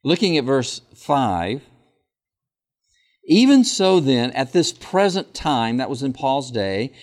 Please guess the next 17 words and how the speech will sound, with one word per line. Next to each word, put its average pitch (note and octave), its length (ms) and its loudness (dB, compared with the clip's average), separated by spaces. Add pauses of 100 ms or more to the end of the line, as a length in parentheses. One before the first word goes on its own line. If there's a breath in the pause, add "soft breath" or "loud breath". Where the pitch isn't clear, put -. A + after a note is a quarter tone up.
(200 loud breath)
"there F3+ 280 4
is D#3 220 0
a C#3+ 80 4
remnant C#3 800 4
according D#3 420 -2
to D3 80 -6
the D3 120 2
election D3+ 360 -2
of C3 140 -10
grace." D3 320 -2
By D#3 160 2
the D#3+ 80 -2
way, C#3+ 180 2
who's, D#3+ 220 -8 (200 soft breath)
who's G3+ 220 -4 (320)
example D3 640 -4
A A#2 480 0